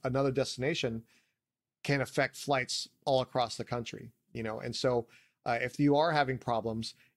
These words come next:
it's good to know what's happening with your plane. And if there's a problem ahead, then you can get first in line as far as talking to the airline, uh, the gate agent or, like, customer service and saying, "Hey, I see there's a problem. My, my plane is stuck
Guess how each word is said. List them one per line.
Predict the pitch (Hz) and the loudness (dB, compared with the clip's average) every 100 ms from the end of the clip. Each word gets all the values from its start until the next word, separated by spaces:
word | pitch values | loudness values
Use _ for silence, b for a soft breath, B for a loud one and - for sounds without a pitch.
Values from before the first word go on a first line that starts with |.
| - | -4
it's | 131 - | -4 0
good | 147 143 | 0 2
to | |
know | 131 127 139 131 127 - | 2 2 4 4 2 0
what's | 131 - | -2 2
happening | 135 131 131 127 | 0 2 0 -2
with | 120 | -2
your | 131 127 | 0 -2
plane. | - 135 156 214 247 _ _ - | 0 0 0 -2 -6 _ _ -4
And | 131 | -4
if | 120 | 0
there's | 135 127 | 0 0
a | |
problem | - 131 147 147 | 0 0 2 0
ahead, | 131 151 190 - b b - | 2 2 0 -12 b b -2
then | 151 | 2
you | 175 | 2
can | 175 143 | 0 0
get | 147 139 | 0 -2
first | - 143 135 | -2 0 0
in | 127 | -2
line | 120 120 139 | 0 -2 -2
as | 135 | -4
far | - 123 117 | -2 -2 -2
as | - | -2
talking | 131 - 127 | -2 -2 -4
to | 127 | -2
the | 120 | -2
airline, | 120 127 123 127 127 131 b b b - | 0 0 0 0 -2 -6 b b b -4
uh, | 113 113 | 0 0
the | 113 | 0
gate | 113 135 | 0 2
agent | 135 131 135 131 | 2 2 0 -2
or, | 120 117 113 | -2 0 0
like, | 110 | -2
customer | - 127 - 117 | -4 -6 -4 -4
service | - 190 175 - - b b | 0 2 2 -2 -12 b b
and | 131 | -6
saying, | 139 135 | -2 0
"Hey, | 127 156 135 - b b | 2 2 2 -4 b b
I | 117 | -6
see | - 165 | 0 4
there's | 160 | 4
a | - | 2
problem. | 143 147 139 139 131 | 2 4 4 0 -2
My, | 127 120 - | -2 -4 -4
my | 143 123 | -4 -4
plane | - 151 147 | -2 0 0
is | - | -2
stuck | - 156 - | -2 -2 -4